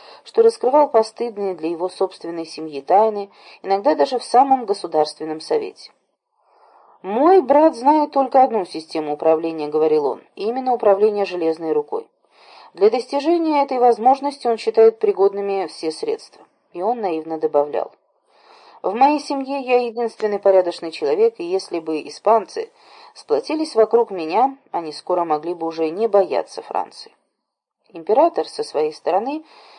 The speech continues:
отзывался в таком же неуместном тоне о Жозефе.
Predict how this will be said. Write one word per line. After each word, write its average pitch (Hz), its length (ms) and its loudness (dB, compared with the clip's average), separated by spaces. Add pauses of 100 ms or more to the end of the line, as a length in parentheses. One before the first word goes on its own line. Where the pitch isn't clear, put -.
(180)
отзывался 311 500 2
в - 60 -8
таком 277 280 0
же 254 120 -6
неуместном 233 640 -2
тоне 185 400 -4
о 156 200 -2
Жозефе. 151 680 -6